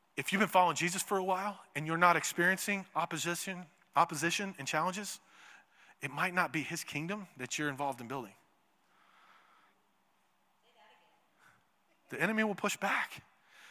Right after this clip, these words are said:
The enemy will try to stop. He will try to destroy. If you're not experiencing opposition, it may not be his kingdom that you're building. God's work is always ground taking. And by the way, in a wicked culture, that makes it disruptive.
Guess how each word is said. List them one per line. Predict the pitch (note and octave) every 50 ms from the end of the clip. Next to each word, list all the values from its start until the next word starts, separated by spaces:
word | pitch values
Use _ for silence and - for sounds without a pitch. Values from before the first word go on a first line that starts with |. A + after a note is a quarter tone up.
| - _ _
The | - D3+ D3+
enemy | F#3 G#3 G#3+ G#3+
will | G#3 G3+
try | F#3+ - - F#3 F#3+
to | G#3 G3+
stop. | - - - F#3+ G3 G3+ F#3 - - - - - - - - - - - - -
He | - F#3+
will | G3+ G3
try | - - F3 D#3+
to | F3 G3
destroy. | G3 G3+ - - - - A3 G#3+ G3 E3+ C#3+ - - - - - _ - - - - - - - - - - - - _ -
If | - -
you're | B2
not | B2+ C#3 C#3+ E3+
experiencing | F#3+ - - - F3+ F3 E3 - E3+ E3
opposition, | D#3+ D#3 D#3+ D#3+ D3 E3+ F3+ - - - - - - - - - - - - _ _ _ _
it | - C3
may | B2+ C#3 C3+
not | B2+ A#2+ A2+
be | B2 A#2
his | A2 A2+ -
kingdom | - - C3 B2 G#2+ G2+ F#2 - _ _ - - - - - - _ _
that | D3 C#3+ - -
you're | B2+
building. | A2+ B2+ B2+ B2 A2+ - - - _ _ _ _ _ _ - - - - - - - - - - - _
God's | - C#3 C#3+ D3 C#3 C3
work | D#3 D3+ - -
is | C3 - -
always | C3 C3+ C#3 C#3+ C3
ground | - - C3+ C3+ C3+ C3+ C3+ C3 - - - - -
taking. | - D3+ D3+ C#3 - B2+ A2+
And | A#2 B2
by | C#3 C#3+ D3+
the | D#3
way, | D3 C#3+ D3+ E3+ F#3
in | C#3+ D#3 D3
a |
wicked | B2+ B2+ D#3+ E3+ - E3 C#3+
culture, | - - E3 E3+ - - F3+
that | D#3 C#3+ C3+
makes | D3 D#3+ D#3 - -
it | B2+ B2
disruptive. | C3+ - - C3 B2 - - - -